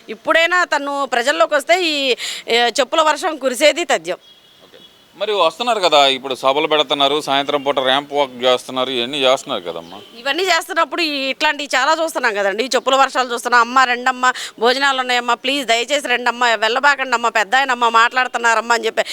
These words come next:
Speaker 1: ఇవన్నీ కొన్నే వైరల్ అవుతున్నాయండి. ప్రత్యక్షంగా మేము వేరే వేరే రిపోర్ట్ల ద్వారా వస్తున్నారు. జనాలు నిల్లు, ఆ, క-, కటౌట్లు మాత్రం ఫుల్.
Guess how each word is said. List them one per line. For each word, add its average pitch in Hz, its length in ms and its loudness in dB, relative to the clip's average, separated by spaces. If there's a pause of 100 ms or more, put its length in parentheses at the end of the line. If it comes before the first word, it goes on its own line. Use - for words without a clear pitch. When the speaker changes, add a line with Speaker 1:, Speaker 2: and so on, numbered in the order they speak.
(220)
Speaker 1:
ఇవన్నీ 339 300 2
కొన్నే 320 400 0
వైరల్ 330 320 2
అవుతున్నాయండి. 269 480 -2
ప్రత్యక్షంగా 285 640 -2
మేము 254 320 -2
వేరే 247 340 2
వేరే 247 600 2 (260)
రిపోర్ట్ల 285 360 2
ద్వారా 233 280 2
వస్తున్నారు. 226 420 -2
జనాలు 233 440 0
నిల్లు, 240 480 -2 (300)
ఆ, 208 580 2
క-, 220 380 0 (100)
కటౌట్లు 294 380 -2
మాత్రం 262 380 0
ఫుల్. 240 300 -4